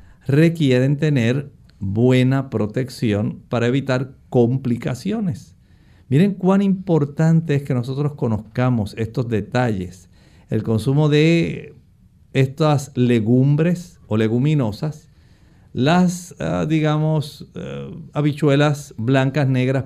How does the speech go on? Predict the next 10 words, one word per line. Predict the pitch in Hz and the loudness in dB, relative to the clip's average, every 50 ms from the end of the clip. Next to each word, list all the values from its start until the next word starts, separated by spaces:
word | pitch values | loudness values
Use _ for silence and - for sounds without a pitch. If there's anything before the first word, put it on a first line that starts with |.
| - | -4
pintas, | - 135 127 127 127 127 147 135 - | -2 -2 0 0 -2 -2 -4 -4 -4
frijoles, | - 123 117 107 117 120 120 127 127 127 | -2 -2 -2 0 2 2 2 2 2 2
lentejas, | 131 117 110 110 110 - 123 123 123 131 123 110 | 0 0 -2 -2 -2 -2 0 0 0 0 -2 -2
garbanzos, | 113 101 104 107 117 120 123 123 120 - 110 110 | -2 -2 0 0 0 0 0 -2 -2 -4 -4 -2
gandules, | 110 104 104 101 101 107 113 123 127 131 127 127 - - - _ - - - _ _ - - _ _ _ | -2 -2 -4 -2 -2 -2 -2 0 0 -2 -4 -4 -8 -16 -20 _ -20 -20 -20 _ _ -20 -20 _ _ _
todo | _ 156 180 220 | _ 2 4 4
ese | 208 196 214 185 | 4 2 0 -2
tipo | 190 196 190 190 185 | -2 -2 0 0 2
de | 180 175 | 2 2
productos | 165 170 156 147 147 160 180 175 180 - - 127 - - - | 2 2 2 2 4 4 2 0 -2 -6 -10 -10 -10 -10 -14